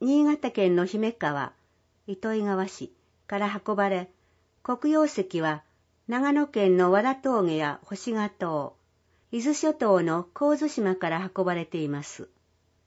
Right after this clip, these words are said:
また、千葉市にある加曽利貝塚も、翡翠が糸魚川から、黒曜石が神津島から運ばれています。縄文時代は、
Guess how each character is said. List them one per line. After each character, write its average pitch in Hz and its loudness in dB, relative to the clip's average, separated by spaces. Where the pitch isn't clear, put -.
ま 226 -4
た、 226 -2
千 254 -8
葉 311 2
市 285 -6
に 202 0
あ 180 2
る 165 -6
加 226 -8
曽 294 0
利 285 0
貝 269 -4
塚 185 -2
も、 151 -2
翡 233 -6
翠 262 -2
が 233 0
糸 277 0
魚 262 0
川 156 0
か - -10
ら、 135 -8
黒 247 0
曜 311 6
石 190 -2
が 160 -2
神 294 0
津 285 -4
島 185 0
か 170 -4
ら 180 -2
運 175 -2
ば 170 -2
れ 165 -6
て 160 -6
い 147 -2
ま 143 -6
す。 - -18
縄 294 4
文 285 4
時 254 -4
代 196 0
は、 156 -2